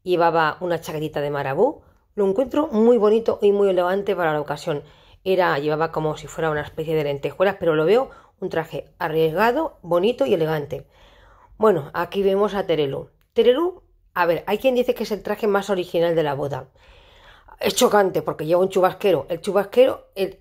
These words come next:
o sea, se hizo un chubasquero para la ocasión. Entonces, hay quien se ha burlado del traje, pero, em, a ver, quizás ha acertado en una cosa. Es que ha hecho un chubasquero, por si llovía, rematado con el mismo vestido que el traje. Entonces,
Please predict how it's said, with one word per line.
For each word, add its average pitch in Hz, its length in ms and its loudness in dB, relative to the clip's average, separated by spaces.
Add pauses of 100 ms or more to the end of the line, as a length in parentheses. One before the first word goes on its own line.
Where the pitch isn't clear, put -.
o 185 80 -10
sea, 180 140 -6
se 180 100 -2
hizo 208 140 0
un 226 100 0
chubasquero 202 520 2
para 160 160 4
la 160 100 4
ocasión. 208 540 2 (1000)
Entonces, 202 720 0 (380)
hay 190 140 2
quien 170 340 -4
se - 160 -4
ha 175 40 2
burlado 175 260 4
del 196 100 2
traje, 196 280 -2
pero, 226 400 2 (460)
em, 196 360 0
a 180 120 0
ver, 175 320 -2 (300)
quizás 254 320 -2
ha 277 80 0
acertado 240 640 2
en 202 160 0
una 208 240 0
cosa. 151 380 -12 (440)
Es - 100 -14
que - 100 0
ha 277 40 4
hecho 277 260 0
un 226 160 2
chubasquero, 202 640 2
por 170 160 0
si 190 180 0
llovía, 170 420 0 (320)
rematado 233 720 2
con 190 160 2
el 175 160 2
mismo 226 340 0
vestido 190 460 -2
que 170 80 0
el 160 80 -2
traje. - 380 -2
Entonces, 220 440 -4